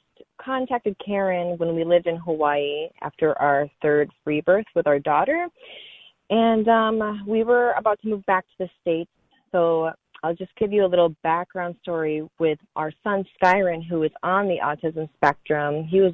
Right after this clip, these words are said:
diagnosed with an all-around developmental delay when we lived in Hawaii. Um, we started notice-, noticing changes around twenty-two months after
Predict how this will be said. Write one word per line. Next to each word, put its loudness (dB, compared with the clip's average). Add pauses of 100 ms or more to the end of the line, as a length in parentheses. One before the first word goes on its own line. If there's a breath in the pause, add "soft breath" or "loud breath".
diagnosed 2
with 0
an -4
all-around 2
developmental 2
delay 4
when -10
we -12
lived -6
in -4
Hawaii. -6 (600 loud breath)
Um, 4
we 0
started 2
notice-, 2 (600)
noticing 0
changes 0
around -4
twenty-two -2
months -4
after 0